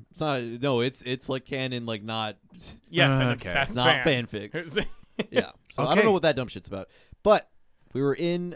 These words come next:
Speaker 1: Empire
Speaker 2: Empire.
Speaker 1: Strikes Back. Han Solo gets frozen carbonite. That's pretty cool. Uh, Han Solo, fucking no. Uh, Luke finally makes it back from Dagobah,
Speaker 2: Yep.
Speaker 1: fights Darth Vader, gets his hand chopped
Speaker 2: Yep.
Speaker 1: off,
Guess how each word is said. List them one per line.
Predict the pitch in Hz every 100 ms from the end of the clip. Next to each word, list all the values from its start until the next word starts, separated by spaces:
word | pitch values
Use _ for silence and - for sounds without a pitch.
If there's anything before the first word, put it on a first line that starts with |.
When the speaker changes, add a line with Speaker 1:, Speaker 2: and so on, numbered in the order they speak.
| -
Speaker 1:
Empire | 185 190 175 170
Speaker 2:
Empire. | 160
Speaker 1:
Strikes | - 151 -
Back. | 131 120 113 - _ _ _ _ _ _ _ _ _ _
Han | - 147
Solo | 165 160
gets | 156 -
frozen | 151 139 139
carbonite. | 139 123 107 104 101 - _ -
That's | 107
pretty | - 143
cool. | 135 117 110 104 - _ _ _ _ -
Uh, | 101 98
Han | 104 135
Solo, | 135 156 156 123 -
fucking | - - 98
no. | 95 - -
Uh, | 101 101 -
Luke | 139 185
finally | - 156 156 147
makes | 147 143
it |
back | 131 131
from | 131
Dagobah, | 110 135 117 101 104 101 101 - _ _
Speaker 2:
Yep. | -
Speaker 1:
fights | 135 -
Darth | 151 131
Vader, | 131 117 113
gets | 107 107
his | - 185 175
hand | 135 107
chopped | 113 101 -
Speaker 2:
Yep. | 101 95
Speaker 1:
off, | 98 _